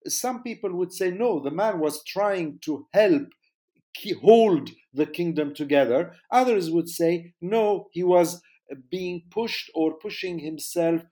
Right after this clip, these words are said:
for a more personal gain in the future." So whichever one of those is,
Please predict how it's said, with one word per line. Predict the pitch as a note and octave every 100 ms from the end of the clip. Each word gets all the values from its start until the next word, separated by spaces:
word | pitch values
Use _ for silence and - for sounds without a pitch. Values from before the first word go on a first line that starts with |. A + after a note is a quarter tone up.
| _ _
for | F3+ F3
a | E3
more | E3 F3 F3 E3 F3 _ _ _ -
personal | G3 F3 - D#3+ C#3+ C#3 C3+ C3+ _ A#2+
gain | D#3+ D#3 D3+ C#3+ C#3 _ _
in | F3+ E3+
the | C#3+ C#3
future." | C3+ - D#3 C#3 - G#2+ - -
So | - - F3+ E3+ E3+
whichever | C#3 D#3+ B3+ - A3+ B3 A3 F#3+
one | E3 E3+ D#3
of | C#3+ B2+
those | C3 C#3+ C#3 B2+
is, | G3 F3 C#3+